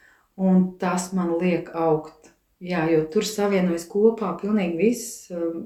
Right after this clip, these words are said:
dzīvē zināmais, saglabāt, izzināt, pazīt materiālu. Šeit manā gadījumā vēl mālas, un kl-, k-, tagad arī būs kleķis,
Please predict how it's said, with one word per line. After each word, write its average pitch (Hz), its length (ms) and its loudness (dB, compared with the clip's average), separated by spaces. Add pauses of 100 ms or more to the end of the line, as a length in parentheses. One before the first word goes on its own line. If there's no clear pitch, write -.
(200)
dzīvē 175 440 2 (300)
zināmais, 262 720 2 (880)
saglabāt, 302 840 2 (160)
izzināt, 269 880 4 (380)
pazīt 190 440 0
materiālu. 269 800 0 (120)
Šeit 196 220 -14
manā 190 320 2
gadījumā 170 420 0
vēl 165 220 0
mālas, 247 640 2
un 160 200 -6
kl-, - 420 -16
k-, 175 400 -6
tagad 170 420 -6
arī 165 180 -2
būs 156 300 -2
kleķis, 254 600 0